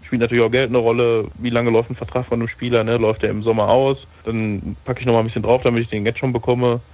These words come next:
Also unterm Strich ist die Sommertransferperiode natürlich deutlich griffiger als die im Winter, das muss man sagen. Und wie gesagt, beim B V B zwei könnte sich natürlich noch ein bisschen was tun.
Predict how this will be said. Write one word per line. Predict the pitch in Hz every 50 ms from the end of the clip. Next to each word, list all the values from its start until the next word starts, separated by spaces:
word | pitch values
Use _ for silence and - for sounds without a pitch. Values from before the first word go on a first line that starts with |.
| - -
Also | - 101 101 107 107 104 104 101 104 104 101 - -
unterm | 127 131 143 135 123
Strich | - 135 127 127
ist | 123 -
die | 120 110
Sommertransferperiode | 113 120 127 120 - 110 104 - 113 107 104 113 107 104 107 104 104 110 107 110
natürlich | 101 98 95 - 110 107 104 98 - -
deutlich | 95 95 90 104 -
griffiger | - 95 104 98 - 107 101 98 90
als | 82 85 85 -
die | - 87
im | 80 -
Winter, | - - - - - - - -
das | - - - -
muss | 95 -
man | - - 90
sagen. | - - - - - - - - -
Und | - 87 87 90 - -
wie | - 98
gesagt, | 98 101 101 -
beim | - 101 98
B | 104
V | 101 117 101
B | 101 101
zwei | - - 107 107
könnte | 101 - 113 110 113
sich | 110 113
natürlich | 110 107 104 - 110 107 107 104
noch | - 107
ein | 107 110
bisschen | 107 110 117 107
was | 98 98 -
tun. | - 135 139 147 151